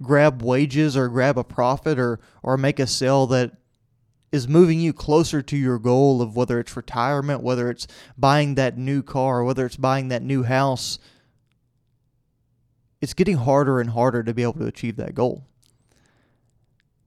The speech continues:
It feels like the American dream is getting harder to understand, harder to pursue. And it's not just a generational thing to where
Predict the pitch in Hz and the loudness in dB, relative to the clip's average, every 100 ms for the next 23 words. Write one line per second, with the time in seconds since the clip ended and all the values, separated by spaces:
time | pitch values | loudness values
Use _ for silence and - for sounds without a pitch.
0 | _ _ _ _ _ _ _ _ _ _ | _ _ _ _ _ _ _ _ _ _
1 | - 123 - 170 147 165 160 147 131 131 | -16 -4 4 6 6 2 2 0 0 0
2 | 151 147 143 120 139 139 131 131 113 113 | 0 0 -2 -2 -2 0 -2 -4 -6 -10
3 | - - - - 156 165 147 131 131 117 | -16 -20 -14 -2 2 2 2 2 0 -4
4 | 110 - 131 131 120 123 123 120 - - | -6 -6 -4 -2 -2 -4 -4 -6 -12 -16
5 | - 123 120 120 - _ _ _ _ _ | -10 -4 -2 -2 -6 _ _ _ _ _
6 | _ _ _ _ _ _ _ _ _ _ | _ _ _ _ _ _ _ _ _ _
7 | _ _ _ _ _ - 151 143 120 165 | _ _ _ _ _ -6 -2 0 2 2
8 | 170 139 151 - 139 117 139 135 127 131 | 2 2 0 0 -6 -4 -4 0 0 0
9 | - 123 113 127 131 131 117 113 117 | -4 -10 -8 -6 -4 -4 -4 -4 -4